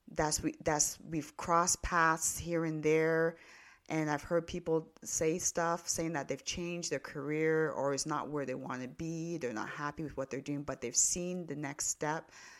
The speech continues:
Kudos to you, because you're heading in the right direction. You're heading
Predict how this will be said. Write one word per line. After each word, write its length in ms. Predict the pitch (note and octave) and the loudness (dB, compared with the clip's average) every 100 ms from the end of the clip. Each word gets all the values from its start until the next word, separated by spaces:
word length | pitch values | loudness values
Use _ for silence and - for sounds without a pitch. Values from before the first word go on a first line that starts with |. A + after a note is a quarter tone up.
| - - | -18 -8
Kudos 460 | - G3 E3+ D#3 | -4 0 2 0
to 120 | - D3 | -2 -4
you, 240 | - - D3+ | -6 -8 -8
because 320 | C#3+ D#3+ D#3+ | -6 -6 -4
you're 280 | F3 F3+ - | -4 -4 -6
heading 360 | D#3 E3+ E3 E3+ | -10 -8 -6 -6
in 100 | E3 | -6
the 80 | D3 | -4
right 240 | C#3 C#3 | -6 -6
direction. 540 | D3 C3+ C#3 - D3 D3 | -8 -8 -8 -8 -8 -6
You're 100 | C#3 | -8
heading 440 | E3 F3 E3 | -8 -8 -6